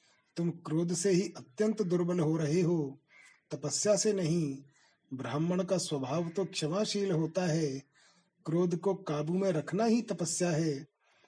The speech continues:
सखियों की यह बातें सुनकर उस अमित तेजस्वी साधु ने उन दोनों को भी शाप दे दिया, एक के सब अंगों में कोढ़ हो जाएगी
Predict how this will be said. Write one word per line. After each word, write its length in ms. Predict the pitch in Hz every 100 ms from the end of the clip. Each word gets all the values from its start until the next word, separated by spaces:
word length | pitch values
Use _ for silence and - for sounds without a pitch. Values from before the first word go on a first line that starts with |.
| _ - -
सखियों 500 | - 156 - 240 233
की 140 | 226
यह 200 | 190 165
बातें 380 | 165 156 156 170
सुनकर 720 | - 156 156 165 139 139 - _ _ _ _ - -
उस 300 | 175 - - -
अमित 300 | 170 208 -
तेजस्वी 640 | - 160 156 185 - 202
साधु 400 | 180 156 147 156
ने 220 | 175 170 -
उन 200 | 196 220
दोनों 320 | 185 175 175
को 160 | 170 165
भी 160 | 165
शाप 380 | 156 160 196 202
दे 180 | 175 160
दिया, 440 | 156 156 147 135 _ _ - - - _ -
एक 280 | 185 226 226
के 360 | - - 190 180 -
सब 340 | - 185 180
अंगों 300 | 160 170 170
में 260 | 170 160 -
कोढ़ 260 | 185 220
हो 180 | 220 170
जाएगी 680 | 165 156 156 147 151 135 135